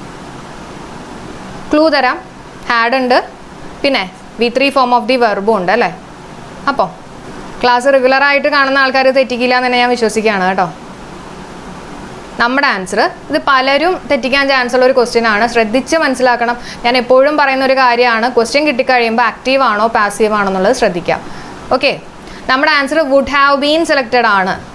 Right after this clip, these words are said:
ഓക്കെ, എന്താ റീസൺ എന്നുള്ളത് പറഞ്ഞുതരാം. ഇവിടെ എന്താ വന്നിട്ടുള്ളത്? ഹാഡ് വന്നു പ്ലസ് വി ത്രീ വന്നു. അപ്പോൾ സാധാരണ നമ്മൾ ഹാഡ് പ്ലസ് വി ത്രീ ഉണ്ടെങ്കിൽ ഈ ഒരു ഭാഗത്ത് എങ്ങനെയായിരിക്കും? വുഡ് ഉണ്ടാവും, അതിനുശേഷം ഹാവ് ഉണ്ടാവും,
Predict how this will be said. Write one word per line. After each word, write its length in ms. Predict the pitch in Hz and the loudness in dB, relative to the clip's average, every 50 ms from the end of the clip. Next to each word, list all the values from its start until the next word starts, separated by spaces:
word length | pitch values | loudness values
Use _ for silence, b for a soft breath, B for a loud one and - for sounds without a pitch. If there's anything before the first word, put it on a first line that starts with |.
| - - - | -12 -6 -4
ഓക്കെ, 140 | 262 262 320 | 0 0 0
എന്താ 400 | 262 208 - 226 247 247 277 277 | 0 0 -2 -2 0 2 2 2
റീസൺ 340 | 269 262 262 262 262 302 294 | 2 2 2 2 2 0 2
എന്നുള്ളത് 260 | 277 269 247 240 226 | 2 4 4 4 4
പറഞ്ഞുതരാം. 460 | 233 214 196 190 185 180 196 294 359 - B B B B B B | 2 0 0 0 0 2 2 0 0 -4 B B B B B B
ഇവിടെ 140 | - 349 349 | 0 2 2
എന്താ 140 | 330 330 320 | 2 2 2
വന്നിട്ടുള്ളത്? 500 | 302 294 285 262 277 262 254 240 240 247 247 - - - - - - - - - | 2 2 2 2 2 4 4 4 2 0 -4 -10 -18 -20 -18 -18 -18 -16 -6 -2
ഹാഡ് 340 | 277 254 247 247 262 277 302 | 0 2 2 2 2 2 4
വന്നു 440 | 302 269 226 208 202 247 370 - - - - - - - | 2 2 2 0 0 -2 -2 -2 -6 -12 -18 -20 -4 -2
പ്ലസ് 200 | 330 320 320 302 | -2 0 0 0
വി 180 | 311 302 277 - | 0 0 0 2
ത്രീ 120 | 285 277 269 | 2 2 4
വന്നു. 320 | 247 214 190 175 165 - B B B B | 2 2 0 -2 -6 -8 B B B B
അപ്പോൾ 120 | B - 302 | B 0 2
സാധാരണ 520 | 277 311 285 277 277 277 285 285 285 320 | 4 4 4 4 4 2 2 2 2 2
നമ്മൾ 260 | 320 294 269 254 262 | 0 2 2 2 2
ഹാഡ് 580 | 277 285 269 262 233 226 220 220 220 240 262 262 | 2 2 2 2 2 4 4 4 4 4 4 4
പ്ലസ് 340 | 254 - 254 247 240 247 233 | 4 4 2 2 2 2 0
വി 200 | 226 214 208 202 - | 0 0 0 2 2
ത്രീ 180 | 226 233 226 214 | 2 2 2 2
ഉണ്ടെങ്കിൽ 500 | 196 185 180 175 170 170 165 190 294 381 - B B B B B - | 2 0 0 0 0 0 2 2 2 0 -2 B B B B B 0
ഈ 80 | 294 320 | 2 4
ഒരു 120 | 311 302 | 4 4
ഭാഗത്ത് 360 | 277 285 269 262 262 233 262 | 4 2 2 2 2 0 0
എങ്ങനെയായിരിക്കും? 640 | 254 240 240 240 240 226 220 190 214 208 208 202 - - - - - - - | 0 0 2 2 2 2 2 2 0 -2 -2 -4 -10 -14 -16 -16 -16 -8 0
വുഡ് 360 | 196 202 202 202 185 185 190 247 | 2 4 4 4 4 2 2 2
ഉണ്ടാവും, 640 | 233 214 190 185 180 180 180 180 196 285 392 - - - - - - - | 2 2 0 2 2 2 4 4 4 2 0 -2 -6 -12 -16 -16 -6 -2
അതിനുശേഷം 600 | - 226 226 233 240 226 247 233 214 233 240 240 | 0 0 2 2 2 2 2 2 2 2 -2 -2
ഹാവ് 500 | 226 220 208 196 190 196 202 220 233 240 | 0 0 2 2 4 4 4 4 4 2
ഉണ്ടാവും, 480 | 226 196 185 185 180 175 180 220 320 | 2 2 2 2 2 4 4 2 0